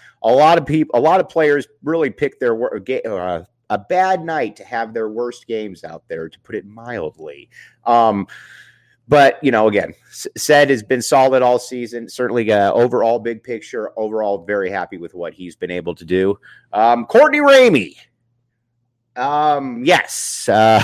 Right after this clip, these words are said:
<laughs> that was one of the worst performances I've ever seen from a guard. Um, it, he looked disinterested. He looked like he didn't want to be out there.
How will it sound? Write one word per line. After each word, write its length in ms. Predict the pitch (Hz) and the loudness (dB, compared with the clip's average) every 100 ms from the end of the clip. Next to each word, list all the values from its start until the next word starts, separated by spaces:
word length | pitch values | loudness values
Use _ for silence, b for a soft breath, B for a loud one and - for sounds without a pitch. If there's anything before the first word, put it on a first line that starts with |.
| - | 0
<laughs> 80 | - | -4
that 220 | 143 - B B B | -4 -6 B B B
was 180 | 143 156 | 0 2
one 120 | 196 | 2
of 40 | 196 | 4
the 60 | |
worst 240 | 196 214 - | 4 4 0
performances 580 | 285 214 208 170 160 | 0 2 2 2 2
I've 140 | 156 156 | 2 2
ever 160 | 165 | 0
seen 280 | 147 165 160 | -2 -4 -6
from 140 | 143 127 | -8 -8
a 40 | |
guard. 400 | 123 120 85 - _ _ _ - | -6 -4 -6 -10 _ _ _ -8
Um, 400 | 127 131 117 - _ _ | -4 -2 -4 -12 _ _
it, 420 | 143 139 127 - _ - | -10 -8 -8 -12 _ -12
he 140 | 135 | -8
looked 380 | 123 117 110 98 | -4 -6 -6 -12
disinterested. 1080 | 117 107 135 170 208 202 - 214 214 214 - - - | -10 -8 -8 -6 -6 -6 -2 0 0 0 -4 -12 -8
He 640 | 131 123 120 117 113 107 107 | -2 0 0 0 -4 -6 -2
looked 260 | 120 120 | 0 0
like 180 | 120 107 | 0 -2
he 100 | 110 | -2
didn't 200 | 101 87 | -8 -6
want 160 | 95 92 | -8 -8
to 60 | |
be 200 | 82 87 | -10 -4
out 300 | 127 196 208 208 | 0 0 -2 -2
there. 480 | 202 202 202 190 | 0 0 0 -2